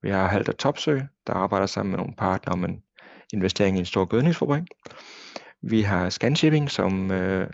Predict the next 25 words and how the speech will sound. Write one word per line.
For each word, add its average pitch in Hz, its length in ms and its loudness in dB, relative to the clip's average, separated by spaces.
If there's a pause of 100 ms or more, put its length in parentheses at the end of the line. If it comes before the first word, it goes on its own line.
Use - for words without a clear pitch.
(120)
kigger 107 240 -2
på, 90 400 0
øh, - 340 -4 (580)
transport 113 580 0
og 90 80 4
logistik. - 500 -4 (720)
Øh, 107 240 2
og 107 360 4
vi 104 100 2
har, 98 640 2 (880)
øh, 131 100 6
E 98 100 6
M 95 60 2
P, - 100 0
Emerging 107 680 2
Markets 95 340 2
Power, 101 420 4
som 92 400 0
er 90 260 0
delvis 95 420 0
ejet 92 180 2
af 92 80 0
Vestas, 127 320 0
som - 400 -4
er, 98 120 -2